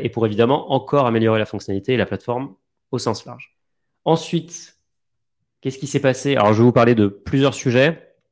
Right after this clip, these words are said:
Une des fonctionnalités phares chez Finari, c'est évidemment, ou ce sont les intégrations, c'est les comptes qu'on peut connecter. Et donc, nous, on fait un énorme travail pour vraiment ajouter sans cesse des, des nouvelles banques.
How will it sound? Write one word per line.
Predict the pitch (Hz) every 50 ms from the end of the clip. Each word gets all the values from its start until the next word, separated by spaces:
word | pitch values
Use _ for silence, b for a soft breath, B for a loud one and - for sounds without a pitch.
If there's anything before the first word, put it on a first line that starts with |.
| _ _ _ _ _ _ _ _ _ b b b b b b b b b b _ _ _ _ _ -
Une | - 180 180
des | 160
fonctionnalités | 123 139 135 - 143 127 - - 120
phares | - - - 151 147 139
chez | - - 117
Finari, | - - 123 110 107 107 113 120 131 139 - - - -
c'est | - - - - - - 117 120
évidemment, | 123 131 135 110 101 104 95 104 101 101 104 104 107 113 113 120
ou | 110
ce | 90 -
sont | 101 - -
les | 123 107 95 95
intégrations, | 113 113 135 135 120 104 98 95 - - 110 113 127 151 B B B B B
c'est | B - 104
les | 101 98
comptes | - 147 156 151 147
qu'on | - 123
peut | 113 123 113
connecter. | - 117 107 104 - - 113 117 127 135
Et | 113
donc, | 95 101 107 113 113 - - _ _ _ _ -
nous, | 117 127
on | 131
fait | - -
un | 101 98
énorme | 110 120 131 127 123
travail | - - - 110 110 120 131
pour | 123 113 98
vraiment | 90 95 101 110 117 127 135 - B B B B B
ajouter | - 117 110 107 110 110 - 127
sans | 123 - - 120 110
cesse | - - 120 113 123 113 98
des, | 98 92 92 90
des | 90 90 95 95 92 95
nouvelles | 95 107 107 117 107
banques. | 90 92 92 98 - _ _